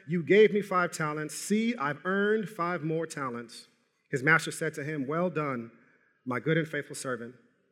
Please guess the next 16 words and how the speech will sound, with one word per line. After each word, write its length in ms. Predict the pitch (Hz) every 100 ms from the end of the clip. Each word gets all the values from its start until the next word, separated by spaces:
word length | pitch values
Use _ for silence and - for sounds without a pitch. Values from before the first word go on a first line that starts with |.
| _ _ 135
You 140 | 156
were 60 | 156
faithful 460 | 185 202 208 202
over 220 | 175 151
a 60 | 147
few 180 | - 240
things. 560 | 202 143 135 147 - - - _
I 80 | 139
will 100 | 151
put 260 | 147 196 196
you 120 | 185
in 80 | 147
charge 480 | - 151 160 165 139
of 160 | 139
many 180 | 139 147
things. 500 | 143 117 110 -